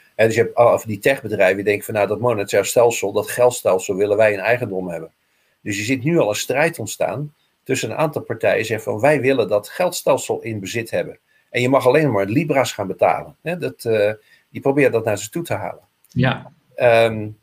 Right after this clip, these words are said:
Speaker 1: ik denk
Speaker 2: Maar
Speaker 1: wel
Speaker 2: dat
Speaker 1: dat
Speaker 2: is wel afgeschoten door de overheid en de, en de banken.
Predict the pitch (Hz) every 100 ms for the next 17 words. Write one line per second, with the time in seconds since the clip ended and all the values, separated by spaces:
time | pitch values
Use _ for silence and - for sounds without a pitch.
0 | _ _ _ _ _ _ _ _ _ -
1 | 143 151 147 147 202 214 196 156 170 156
2 | - 185 - 196 196 190 185 185 185 202
3 | 156 110 110 117 123 123 127 131 147 156
4 | 147 107 101 98